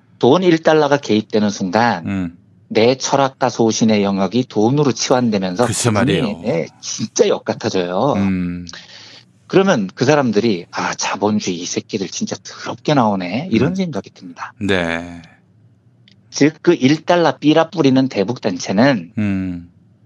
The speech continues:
Speaker 1: 북한 인민들에게 자본주의의 우월성을 선전하는 게 아니고요.
Speaker 2: 음.
Speaker 1: 남한 자본주의가 얼마나 천박하고 지랄 같은지
Speaker 2: 음.
Speaker 1: 지금 우리 체제에 비하 선동을 하고 있는 거예요.
Speaker 2: 예.
Speaker 1: 그러니까 적을 이롭게 하고 있어요.
Speaker 2: 음.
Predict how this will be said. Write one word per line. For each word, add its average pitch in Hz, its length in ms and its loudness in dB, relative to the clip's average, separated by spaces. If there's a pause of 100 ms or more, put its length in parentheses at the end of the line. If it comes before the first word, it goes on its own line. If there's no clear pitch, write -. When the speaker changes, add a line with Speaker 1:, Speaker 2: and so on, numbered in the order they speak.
Speaker 1:
북한 131 320 -2
인민들에게 113 600 2
자본주의의 110 600 2
우월성을 123 680 -2
선전하는 120 560 2
게 - 80 -2
아니고요. 98 880 -2
Speaker 2:
음. - 80 -20 (840)
Speaker 1:
남한 123 300 0
자본주의가 123 840 2
얼마나 120 640 2
천박하고 123 680 -2
지랄 104 340 0
같은지 95 760 -2
Speaker 2:
음. 95 240 -4 (240)
Speaker 1:
지금 135 300 0
우리 110 320 0
체제에 143 520 0
비하 143 300 -2
선동을 139 420 -2
하고 - 200 -8
있는 95 220 -6
거예요. 92 500 -2
Speaker 2:
예. 85 280 -2 (680)
Speaker 1:
그러니까 123 100 -2
적을 143 440 0
이롭게 135 440 0
하고 - 220 -6
있어요. - 280 -4 (320)
Speaker 2:
음. 85 140 -6